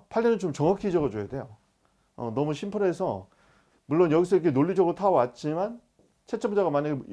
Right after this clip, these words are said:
얘를 놓치고 그냥 여기를 보면 뭐야 판례를 왜 이렇게 적었지? 이런 생각이 들 수 있어요.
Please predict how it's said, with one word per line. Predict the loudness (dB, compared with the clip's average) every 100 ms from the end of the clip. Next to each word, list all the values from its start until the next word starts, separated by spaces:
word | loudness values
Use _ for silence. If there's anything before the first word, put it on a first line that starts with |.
| -4
얘를 | 0 4 4 2 0
놓치고 | -2 -2 -6 -6 -2 -2
그냥 | 0 0
여기를 | 2 2 -2
보면 | -2 -4 -4 -6 -4
뭐야 | -2 0 -2
판례를 | -2 0 2
왜 | 0
이렇게 | -2 -6 -8 -6
적었지? | -6 -8 -10 -14 _ _ -4
이런 | -2 0
생각이 | -2 -4
들 | -4 -6
수 | -8
있어요. | -10 -12 -14